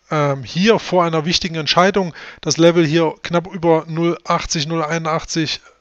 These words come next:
eins null einundachtzig, eins null dreiundachtzig, diese grüne Horizontale Unterstützung ist wichtig und die wird morgen mit aller größter Wahrscheinlichkeit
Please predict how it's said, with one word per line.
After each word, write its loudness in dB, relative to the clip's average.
eins -4
null 0
einundachtzig, -4
eins -6
null -4
dreiundachtzig, -2
diese -6
grüne -6
Horizontale -2
Unterstützung -8
ist 0
wichtig -2
und 0
die 2
wird 2
morgen 4
mit 0
aller 6
größter 4
Wahrscheinlichkeit 2